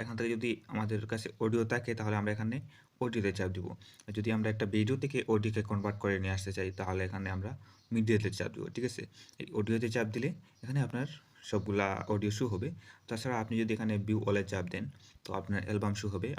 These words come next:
আপনি সেই অ্যালবাম থেকেও চাইলে নিয়ে আসতে পারেন। ওকে, so আমি এখান থেকে একটা ভিডিও থেকে অডিও নিয়ে আসবো, so এর জন্য আমি মিডিয়াতে চাপ দিব। মিডিয়াতে চাপ দিলে এরকম আপনার কাছে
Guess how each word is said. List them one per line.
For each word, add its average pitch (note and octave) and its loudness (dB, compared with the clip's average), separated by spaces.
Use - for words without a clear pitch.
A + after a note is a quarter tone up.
আপনি G2 -4
সেই G2+ 2
অ্যালবাম G2+ 2
থেকেও F#2+ 0
চাইলে F#2 -2
নিয়ে G2+ -4
আসতে - -12
পারেন। - -6
ওকে, A2 -6
so G#2+ -4
আমি G2+ 2
এখান A2+ 0
থেকে A2+ -2
একটা G#2+ 2
ভিডিও G#2+ 6
থেকে G#2+ 2
অডিও G2+ 2
নিয়ে G2 2
আসবো, G2 -4
so - -4
এর G2 0
জন্য G2+ 2
আমি G#2+ 2
মিডিয়াতে G2 4
চাপ F#2+ -2
দিব। D2 -6
মিডিয়াতে A2+ 2
চাপ A2+ 6
দিলে A2 4
এরকম G#2 4
আপনার G2+ 0
কাছে G2+ -4